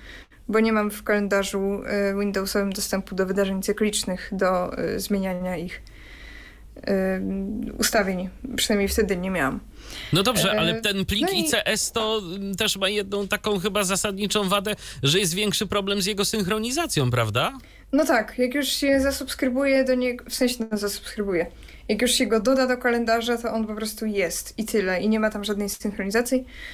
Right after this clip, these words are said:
Speaker 1: No tutaj zrobię sobie coś na komputerze, od razu mam na telefonie. Od razu ewentualne inne osoby będą to też miały u siebie, ale to jeszcze będziemy testować.
Speaker 2: Tak jest.
Speaker 1: No i, no i tak. E, pierwsze co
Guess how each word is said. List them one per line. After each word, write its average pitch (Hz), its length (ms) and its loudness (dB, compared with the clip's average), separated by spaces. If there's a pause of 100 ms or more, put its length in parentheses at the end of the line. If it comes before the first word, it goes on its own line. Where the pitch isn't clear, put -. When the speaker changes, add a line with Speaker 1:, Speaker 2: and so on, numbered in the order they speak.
(240)
Speaker 1:
No 370 120 4
tutaj 277 300 4
zrobię 254 280 2
sobie 240 160 -4
coś 233 220 -2
na 214 100 2
komputerze, 220 560 0
od 220 80 -2
razu 202 200 -2
mam 185 140 -4
na 170 100 -8
telefonie. 214 640 0 (600)
Od 240 120 0
razu 226 260 4 (100)
ewentualne 220 560 2
inne 220 280 0
osoby 208 340 0
będą 196 540 0 (220)
to 208 120 -2
też 208 280 0
miały 208 420 2
u 208 80 -6
siebie, 240 420 2
ale 214 160 0
to 208 100 -4
jeszcze 202 200 0
będziemy 190 280 -8
testować. 185 580 -2 (260)
Speaker 2:
Tak - 180 0
jest. - 460 -2
Speaker 1:
No 415 140 6
i, 254 280 4
no 247 100 4
i 202 100 0
tak. - 460 -16
E, 226 560 2
pierwsze 330 360 2
co 208 300 0